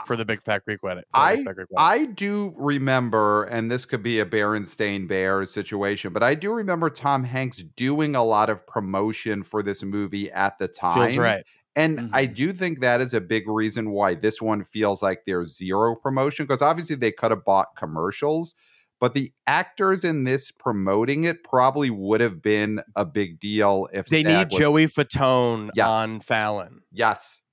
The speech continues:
Speaker 2: Yes. A hundred percent.
Speaker 1: Yeah.
Speaker 2: I mean, they need Andrea Martin going in character as her famous Greek matriarch character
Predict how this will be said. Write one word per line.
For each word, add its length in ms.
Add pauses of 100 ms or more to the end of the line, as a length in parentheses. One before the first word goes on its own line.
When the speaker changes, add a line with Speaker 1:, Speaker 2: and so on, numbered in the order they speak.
Speaker 2:
Yes. 420
A 60
hundred 240
percent. 340
Speaker 1:
Yeah. 120
Speaker 2:
I 100
mean, 140
they 160
need 460 (340)
Andrea 540
Martin 840 (420)
going 400
in 200
character 840
as 240
her 180
famous 500
Greek 640 (440)
matriarch 640
character 720